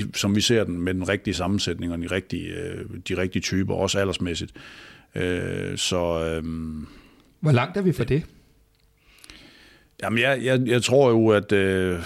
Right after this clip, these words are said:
Speaker 1: ideelt set, så, så skal vi nok bruge, øh, øh,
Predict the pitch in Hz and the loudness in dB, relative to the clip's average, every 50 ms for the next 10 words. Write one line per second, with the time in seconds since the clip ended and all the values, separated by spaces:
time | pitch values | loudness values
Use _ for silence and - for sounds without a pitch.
0 | - - - 117 98 107 113 117 127 131 - - 120 113 104 - - 107 101 98 | -8 -6 -4 0 2 4 6 6 6 4 4 4 4 4 4 4 2 2 2 2
1 | 95 - 107 104 101 - - - 107 101 104 110 104 - 110 110 117 113 110 98 | 2 2 2 2 2 2 2 2 2 4 4 2 2 2 4 4 6 6 6 4
2 | 92 92 90 90 90 90 90 92 92 85 - _ _ _ _ _ _ _ _ _ | 4 2 2 0 0 -2 -2 -4 -6 -8 -12 _ _ _ _ _ _ _ _ _
3 | _ _ _ _ _ _ _ _ _ _ _ _ - 131 | _ _ _ _ _ _ _ _ _ _ _ _ -14 -12